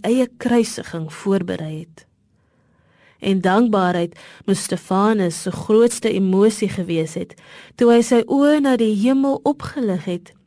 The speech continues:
en van God vergifnis vir sy kwaaddoeners gevra het. Die boek van Handelinge wys vir ons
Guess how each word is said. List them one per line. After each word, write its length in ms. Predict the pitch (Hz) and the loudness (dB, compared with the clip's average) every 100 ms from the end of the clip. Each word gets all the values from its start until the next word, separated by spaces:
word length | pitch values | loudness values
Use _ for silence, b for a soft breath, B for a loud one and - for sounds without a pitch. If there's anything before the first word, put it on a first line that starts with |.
| - | -4
en 120 | 220 202 | -2 0
van 200 | 226 208 | -2 -2
God 300 | - 320 - | -2 -4 -2
vergifnis 800 | 262 - - 339 - 180 - - _ | -6 -6 -4 -6 -4 -6 -6 -14 _
vir 160 | 202 | -6
sy 160 | 190 - | -2 -4
kwaaddoeners 840 | - 240 220 214 196 170 165 165 - | -2 0 2 2 0 -2 -2 -4 -8
gevra 380 | 165 - 160 160 | -12 -8 -8 -8
het. 200 | 165 - _ _ _ _ _ b b | -12 -18 _ _ _ _ _ b b
Die 100 | - | -2
boek 220 | 196 269 | 0 0
van 220 | - 233 208 | 0 0 2
Handelinge 640 | 214 254 220 180 165 165 - | 2 2 2 0 -4 -6 -10
wys 440 | - 185 208 269 - | -8 0 2 0 -2
vir 140 | 233 | -4
ons 360 | - 170 175 - | -4 -6 -8 -14